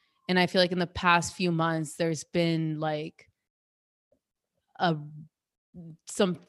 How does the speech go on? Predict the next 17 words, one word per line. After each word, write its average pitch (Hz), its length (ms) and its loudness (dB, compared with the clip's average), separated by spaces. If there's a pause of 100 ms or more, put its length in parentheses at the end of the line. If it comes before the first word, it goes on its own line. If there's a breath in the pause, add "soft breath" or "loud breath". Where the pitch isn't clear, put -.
(140)
something 240 600 4
has 185 300 2
opened 185 400 2
up 170 420 2
and 175 160 0
I'm 165 180 0
just, - 540 -4
like, 170 240 2
having 175 360 2
insight 190 480 2
after 175 220 -2
insight 180 420 -2
after 175 240 -4
insight 165 560 -6
in 170 140 0
rapid 165 360 -2
succession. - 840 -6